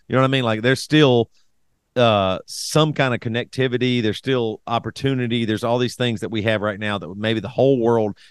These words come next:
has never had access to. Most people won't even get that. They'll be abused, treated terribly. I get it. But we are at this moment, and this is the time where I think it might be a turning point where aliens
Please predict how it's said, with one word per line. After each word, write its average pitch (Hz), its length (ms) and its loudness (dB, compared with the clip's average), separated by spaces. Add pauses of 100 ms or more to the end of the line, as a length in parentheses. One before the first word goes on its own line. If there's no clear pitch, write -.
has 120 100 -8
never 120 200 2
had 107 240 0
access 104 420 -6
to. 98 120 -8
Most 117 280 0
people 123 240 0
won't 117 180 0
even 110 240 -4
get 110 240 -2
that. 107 400 0
They'll 101 120 -6
be 101 140 -2
abused, 101 440 -4 (380)
treated 101 280 -6
terribly. 92 320 -6
I 90 80 -8
get 90 180 -8
it. - 100 -16 (360)
But 113 300 2
we 135 200 4
are 139 60 4
at 120 100 -2
this 123 160 -4
moment, 117 460 -2 (300)
and 110 480 0
this 120 260 -2
is 139 260 0
the 127 120 -2
time 113 460 -2
where 98 400 0 (380)
I 104 80 -4
think 110 460 -4 (720)
it 123 160 -4
might 131 380 0
be 147 100 2
a 131 60 2
turning 139 300 -2
point 113 220 0
where 107 140 -4
aliens 120 540 -2